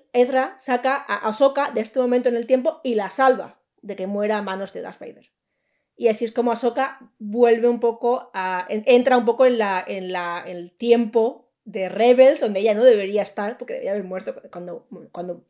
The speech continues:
pelea contra, contra Darth Vader. Y es muy interesante, abre la puerta a muchas cosas. De hecho, en la trilogía de las secuelas se menciona en uno de los libros que sa-, salieron después de la, de la última película, y muchos fans se han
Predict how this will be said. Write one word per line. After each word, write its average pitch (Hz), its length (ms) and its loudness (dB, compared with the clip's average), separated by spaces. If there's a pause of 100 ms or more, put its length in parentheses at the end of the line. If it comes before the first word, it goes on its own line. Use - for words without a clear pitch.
(160)
pelea 190 300 -2
contra, 180 400 -8
contra 165 340 -14
Darth 170 160 -18
Vader. - 320 -20 (840)
Y 214 300 -4
es 202 140 -2
muy 269 160 6
interesante, 269 560 2 (280)
abre 247 340 6
la 226 160 2
puerta 269 320 4
a - 20 -4
muchas 202 320 -8
cosas. 277 380 -2
De 208 120 -4
hecho, 196 400 -6 (120)
en 190 240 -6
la 180 120 -4
trilogía 180 420 -6
de 185 80 0
las 175 140 -4
secuelas 269 560 0 (800)
se - 260 -6
menciona 220 540 0
en 202 120 -2
uno 208 180 -2
de 202 80 -4
los 190 160 -8
libros 196 300 -6
que 196 100 -18
sa-, 190 140 -14
salieron 196 480 -8
después 185 340 -8
de 185 80 -8
la, 175 460 -8
de 190 60 -10
la 185 60 -10
última 180 220 -12
película, 320 460 -2 (500)
y 254 300 -6
muchos 262 500 4
fans 285 340 0
se - 220 -2
han 240 240 0